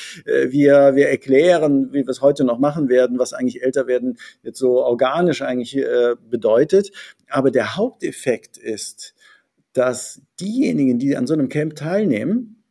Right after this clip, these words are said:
und deswegen vielleicht machen auch Lauftreffs fünfzig plus sind, muss ich mal drüber nachdenken.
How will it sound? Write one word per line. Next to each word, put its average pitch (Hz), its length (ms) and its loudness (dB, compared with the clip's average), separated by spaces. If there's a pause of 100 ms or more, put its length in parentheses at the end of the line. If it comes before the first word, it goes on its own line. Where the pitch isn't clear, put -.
und 120 140 -6
deswegen 131 280 2
vielleicht - 320 -4
machen 135 200 -2
auch 110 100 -6
Lauftreffs 120 800 -4 (420)
fünfzig 117 560 -6
plus - 400 -8
sind, 156 360 -4
muss 131 140 -6
ich 117 60 -10
mal 127 80 -4
drüber 117 200 -2
nachdenken. 180 600 -8